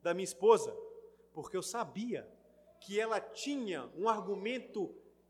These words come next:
irresistível, irrefutável, e então eu teria que abrir mão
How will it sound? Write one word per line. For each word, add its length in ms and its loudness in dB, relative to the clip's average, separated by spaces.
irresistível, 1400 -2
irrefutável, 1300 8
e 160 -6
então 420 2
eu 100 4
teria 320 4
que 200 -2
abrir 380 2
mão 520 0